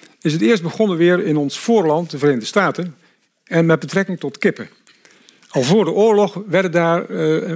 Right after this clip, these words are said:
grote fa-, farms opgericht, waar speciale rassen <clears throat> gefokt werden, ook voor, enerzijds voor het vlees, dus een zo snel mogelijke toename van vlees, en andere rassen die zoveel mogelijk eieren konden leggen.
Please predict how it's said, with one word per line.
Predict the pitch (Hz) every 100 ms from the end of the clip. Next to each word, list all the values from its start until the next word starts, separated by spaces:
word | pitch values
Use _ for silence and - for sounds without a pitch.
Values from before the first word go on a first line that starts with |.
| 165
grote | - 185 -
fa-, | - 175
farms | 175 - 190 180 165 - _
opgericht, | - 165 - 156 156 - - - - - - _ _
waar | 151 165
speciale | - 156 - 226 185 175
rassen | 190 139 185 - 180 175 - -
<clears throat> |
gefokt | - 180 - - 190 -
werden, | 156 156 170
ook | 165 165 - - - -
voor, | - - 175 165 147 - -
enerzijds | 202 190 - 123 -
voor | 135
het | 117
vlees, | - 190 214 - 214 _ - -
dus | 151
een | 151
zo | -
snel | 135 - 240 220
mogelijke | 180 143 131 - 113 - - -
toename | 220 160 127
van | 110 107
vlees, | 147 185 160 - - -
en | 151
andere | - 208 165
rassen | 160 151 147 220 190
die | 123 147 143
zoveel | 143 143
mogelijk | 135 123 127 117
eieren | - 202 196
konden | 160 131 113
leggen. | 107 104